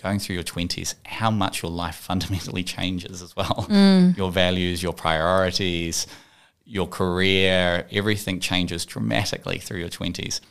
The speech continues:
Speaker 1: Um, and I think that starting out piece with investing is really key 'cause it takes a long time before it feels like you're getting anywhere.
Speaker 2: Yeah.
Speaker 1: I remember, like, you know,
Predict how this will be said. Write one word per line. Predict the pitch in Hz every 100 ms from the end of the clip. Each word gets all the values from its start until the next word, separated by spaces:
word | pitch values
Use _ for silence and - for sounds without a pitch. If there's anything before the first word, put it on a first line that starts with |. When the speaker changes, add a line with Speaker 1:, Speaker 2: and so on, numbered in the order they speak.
| _ _
Speaker 1:
Um, | 92 85 90 - _ _ _ _ _ _ _
and | - 98
I |
think | 92 123 120 107
that | 95
starting | - - 87 95 95
out | 87 90
piece | - 95 -
with | 87
investing | 85 85 87 - 85
is | 80
really | 87 85 87
key | - 87 82
'cause | 90 90 - - _ _ _ _ -
it | -
takes | - 127 -
a |
long | 110 92
time | - 85 82 101
before | 107 101 104 -
it |
feels | - 92 90
like | 87
you're | 85
getting | 90 87
anywhere. | 95 101 113 139 147 - _ _ 202
Speaker 2:
Yeah. | 165 139 - -
Speaker 1:
I | 95
remember, | 107 98 92 90
like, | 85 87 -
you | -
know, | 82 82